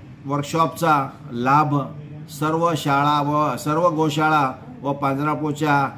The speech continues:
ट्रस्टी, संचालक एवं त्यांचे कार्य करणारे लोक तसंच गोप्रेमींनी घ्यावा व जास्तीत जास्त संख्येमध्ये या वर्कशॉपमध्ये सर्वांनी उपस्थित राहावं असं मी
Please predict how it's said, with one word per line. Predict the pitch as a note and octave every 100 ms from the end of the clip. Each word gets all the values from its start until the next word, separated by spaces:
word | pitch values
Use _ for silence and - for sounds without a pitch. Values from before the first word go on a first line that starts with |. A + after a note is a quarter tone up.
| - -
ट्रस्टी, | C3+ C3 - D#3+ D#3+ C#3+
संचालक | - B2+ C3 D3+ D3+ D#3+ D3+ - - B2+
एवं | C3+ D#3 D3+
त्यांचे | C#3+ C#3 C#3 D3
कार्य | C#3 C#3 C#3+
करणारे | D3 C#3+ D3 D3
लोक | D3 C#3+ E3+ F3 D3 - - C#3
तसंच | C#3 E3 D#3
गोप्रेमींनी | C#3+ D3+ D3+ D3 C#3+ D3 C#3
घ्यावा | C3 C3 D#3 E3 - - - -
व | C3
जास्तीत | B2 B2+ - D#3+ C3+
जास्त | D#3 D#3 D#3
संख्येमध्ये | C#3+ C#3+ D3+ D3+ D3 D#3 A2+ - - - -
या | B2+ D3 C#3 B2+ - - - - C3+
वर्कशॉपमध्ये | C#3 C3+ D#3+ D3+ D3 D3+ D#3 C#3 C3+ - -
सर्वांनी | C3 C#3 D3 D3+
उपस्थित | D3 D3 D3 D3 D3+
राहावं | C3+ C3+ D3+ C#3 C3 - - - - -
असं | B2+ D#3+
मी | D3 D#3 D3